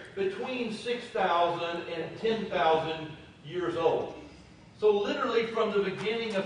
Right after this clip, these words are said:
time, how did God tell us what he wanted us to know? How did he tell us what he expected of us? So I want to begin taking a look at Genesis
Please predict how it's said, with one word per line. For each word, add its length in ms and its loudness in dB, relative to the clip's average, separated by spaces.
time, 480 0
how 300 2
did 340 -4
God 500 2
tell 320 2
us 140 4
what 200 2
he 100 -2
wanted 400 0
us 180 -2
to 120 -2
know? 360 -2
How 260 6
did 180 -2
he 120 -4
tell 280 6
us 40 2
what 220 0
he 200 0
expected 680 0
of 180 2
us? 300 0
So 120 2
I 140 6
want 160 0
to 60 -2
begin 300 2
taking 420 0
a 40 -4
look 300 -2
at 420 -4
Genesis 440 0